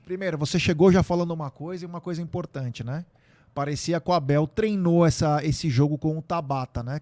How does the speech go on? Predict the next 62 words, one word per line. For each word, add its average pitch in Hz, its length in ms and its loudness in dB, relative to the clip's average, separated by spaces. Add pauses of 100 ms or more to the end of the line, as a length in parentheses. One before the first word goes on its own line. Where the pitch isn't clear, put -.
Quando 160 220 -4
to-, 170 160 -10 (260)
e 190 80 -6
eu 233 80 2
ainda, 247 220 -6
e 220 80 -6
eu 220 80 2
sempre 269 320 0
falo, 170 300 4
Egidio, 123 260 0
você 139 100 -2
já 139 100 0
tinha 147 200 -8
ido - 80 -6
embora, 123 260 -6
né? 127 160 -12 (500)
Eu 143 80 -20
sempre 202 220 -16
falo 190 140 -6
assim, 147 320 -6 (340)
"Você - 160 -8
acha 208 120 -6
que - 60 -10
vai 185 120 -2
vir 151 80 -4
alguma 151 260 -2
surpresa?" 127 560 -4
"Ah, 151 680 -6
não, 127 60 -14
todo-, 139 300 -14
não 156 140 -6
você." 139 280 -2 (200)
"Ah, 185 440 -6
não, 147 300 -12
o - 20 -14
Abel 143 160 -12
vai 170 100 -12
vir 151 120 -12
tal, 147 120 -10
tal." 139 180 -12 (460)
Na 147 140 -6
última 185 380 -4
até 202 120 -4
eu 202 60 -2
falei, 175 220 -6
"Vai 131 180 -6
vir 139 160 -10
com 139 80 -18
uma 156 120 -10
surpresa." 135 360 -14 (160)
E 180 60 -16
de 151 220 -14
novo 165 540 -8
ele 156 240 -8
muda. 123 400 -10 (1300)
E 151 140 -4
o 175 40 -8
que 214 120 -6
que - 140 -10
eu, 190 260 -12
eu 170 120 -16
notei? 151 480 -14